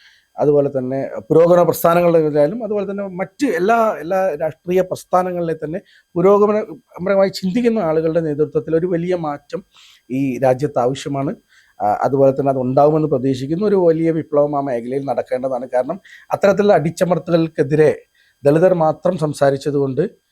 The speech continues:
ആ, ഈ പ്രശ്നം അവസാനിക്കില്ല എന്നുള്ള ഒരു പൂർണ്ണ ബോധ്യത്തിൻ്റെ അടിസ്ഥാനത്തിൽ കൂടിയാണ് പൊതുസമൂഹം ദളിതരോടൊപ്പം നിന്നുകൊണ്ട് ഒരു വലിയ മൂവ്മെന്റ് ആക്കി മാറ്റി ഈ ദളിതർക്കെതിരെയുള്ള അക്രമങ്ങൾ അവസാനിപ്പിക്കുന്നതിന് വേണ്ടിയുള്ള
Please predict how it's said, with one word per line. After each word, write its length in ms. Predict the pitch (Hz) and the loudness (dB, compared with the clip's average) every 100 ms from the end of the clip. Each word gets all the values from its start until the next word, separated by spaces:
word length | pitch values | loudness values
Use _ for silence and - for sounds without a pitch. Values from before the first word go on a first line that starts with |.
| _ _ - | _ _ -8
ആ, 40 | |
ഈ 60 | - | -6
പ്രശ്നം 540 | 131 139 - 165 220 - - | -4 -8 -4 -4 -4 -10 -4
അവസാനിക്കില്ല 580 | 135 131 147 143 143 131 | -2 0 -2 -2 -2 -2
എന്നുള്ള 360 | 131 135 127 190 | -2 -2 -2 -2
ഒരു 160 | 147 143 | -6 -6
പൂർണ്ണ 280 | 151 165 | -4 -2
ബോധ്യത്തിൻ്റെ 480 | 175 160 151 165 180 | -2 -2 -2 -2 -2
അടിസ്ഥാനത്തിൽ 460 | 139 113 139 135 135 | -4 -6 -8 -8 -8
കൂടിയാണ് 420 | 131 123 117 151 - _ _ - | -6 -4 -4 -6 -14 _ _ -6
പൊതുസമൂഹം 600 | 170 175 208 196 175 214 - | -4 -2 -2 2 0 -2 0
ദളിതരോടൊപ്പം 600 | 143 151 160 156 147 156 | 0 4 4 2 0 -4
നിന്നുകൊണ്ട് 460 | 147 143 139 139 - _ _ 202 | -4 -4 -2 -4 -6 _ _ 0
ഒരു 100 | 226 | 2
വലിയ 280 | 208 202 | 4 2
മൂവ്മെന്റ് 380 | 190 165 160 151 | 0 0 0 0
ആക്കി 180 | 147 151 | -2 -4
മാറ്റി 380 | 143 135 - - _ _ - | -6 -6 -8 -14 _ _ -8
ഈ 140 | 160 | -4
ദളിതർക്കെതിരെയുള്ള 840 | 165 175 180 175 175 156 180 170 156 | 2 4 4 2 0 0 2 2 2
അക്രമങ്ങൾ 560 | 143 156 147 143 143 135 | -2 -4 -4 -4 -6 -4
അവസാനിപ്പിക്കുന്നതിന് 760 | 143 131 143 139 139 135 139 | -6 -4 -6 -6 -10 -8 -8
വേണ്ടിയുള്ള 260 | 135 131 | -8 -6